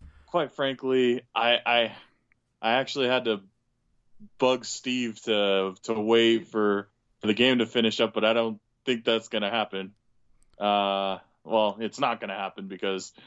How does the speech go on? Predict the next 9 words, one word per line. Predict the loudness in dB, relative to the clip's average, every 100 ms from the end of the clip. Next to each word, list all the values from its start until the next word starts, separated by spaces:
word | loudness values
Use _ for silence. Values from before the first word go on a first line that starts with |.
| -20
<laughs> | _ -2
we're | 0 0
still | 0 0 0
podcasting | 0 0 -2 _ _ _ -2 2 2 -2 -4 -2
as | -2 -2
the | -4
game | -2 -4 -2
going | 0 2 2
on. | 2 2